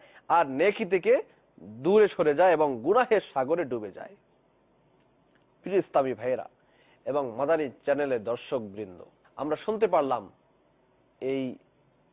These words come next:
ঘটনাটি, শয়তানের সাথে ওই বুজুর্গ রহমতুল্লাহ আলাইহির কথোপকথন, যেভাবে করে কৃপণতার ফাঁদে ফেলাতে শয়তান নেকি থেকে দূরে সরিয়ে দেয় এবং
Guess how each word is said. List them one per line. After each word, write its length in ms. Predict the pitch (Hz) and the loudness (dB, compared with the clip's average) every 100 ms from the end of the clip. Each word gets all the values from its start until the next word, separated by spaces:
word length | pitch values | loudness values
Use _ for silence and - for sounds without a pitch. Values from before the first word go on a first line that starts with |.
| 113 | -20
ঘটনাটি, 540 | 113 123 127 101 - - _ _ _ _ _ _ - | -16 -12 -12 -14 -18 -20 _ _ _ _ _ _ 2
শয়তানের 440 | 170 196 247 262 | 4 6 6 4
সাথে 380 | 247 226 190 143 | 2 0 0 0
ওই 320 | 113 160 156 - | 2 0 -2 -4
বুজুর্গ 260 | 147 202 165 - | -4 -4 -4 -8
রহমতুল্লাহ 520 | 143 - 165 156 143 | -6 -6 -10 -4 0
আলাইহির 220 | 135 117 127 | 0 -2 -6
কথোপকথন, 600 | 160 165 135 120 104 90 _ _ _ _ _ _ _ _ _ _ _ _ _ _ _ 127 | -8 -6 -8 -8 -14 -16 _ _ _ _ _ _ _ _ _ _ _ _ _ _ _ -6
যেভাবে 300 | 156 214 208 | 0 2 4
করে 280 | 214 196 143 _ _ - | 2 2 -2 _ _ 0
কৃপণতার 600 | 330 349 311 277 254 226 | 2 4 6 6 4 2
ফাঁদে 280 | 196 170 | 0 0
ফেলাতে 500 | - 170 147 135 120 - _ _ _ - - | -2 -2 -2 -2 -6 -8 _ _ _ -20 -2
শয়তান 380 | 156 147 147 117 - _ _ _ _ | 0 2 2 0 -8 _ _ _ _
নেকি 420 | 117 151 247 302 | -2 2 4 4
থেকে 240 | 339 320 285 | 0 2 2
দূরে 320 | 156 226 269 | 2 2 2
সরিয়ে 320 | - 170 143 | 2 0 0
দেয় 240 | 104 90 - _ _ _ _ _ _ _ _ _ _ _ _ _ _ | -2 -8 -16 _ _ _ _ _ _ _ _ _ _ _ _ _ _
এবং 300 | 170 208 196 | 0 2 0